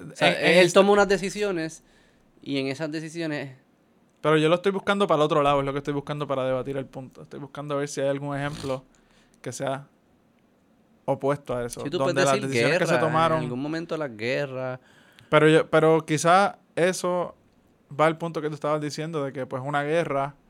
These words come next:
Speaker 2: si buscas la meta verdad, pues, o sea, lo que se estaba peleando o lo que se logró después de la pelea, pues, era mejor para la humanidad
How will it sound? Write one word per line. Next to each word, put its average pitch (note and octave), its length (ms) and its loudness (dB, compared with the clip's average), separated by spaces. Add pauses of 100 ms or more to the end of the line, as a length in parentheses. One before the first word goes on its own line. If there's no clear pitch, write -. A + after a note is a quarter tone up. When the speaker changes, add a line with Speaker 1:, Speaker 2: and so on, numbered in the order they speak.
(880)
Speaker 2:
si - 180 -6
buscas C#3+ 300 0
la D3+ 160 2
meta D3+ 260 -2
verdad, C#3+ 480 2 (560)
pues, B2+ 420 -8
o - 840 -20
sea, C3 180 -6
lo C#3 140 -2
que C3+ 80 -6
se C3+ 80 -10
estaba C#3 320 4
peleando D3+ 600 2
o C#3 100 0
lo C3+ 100 0
que C3 100 -4
se C3+ 140 -4
logró C3 280 0
después C#3+ 220 -2
de D3 60 2
la D3 100 4
pelea, C#3+ 200 2
pues, C3+ 140 -2
era C#3 120 2
mejor C#3 340 -2
para C#3 160 0
la C#3 60 -2
humanidad C#3 560 -2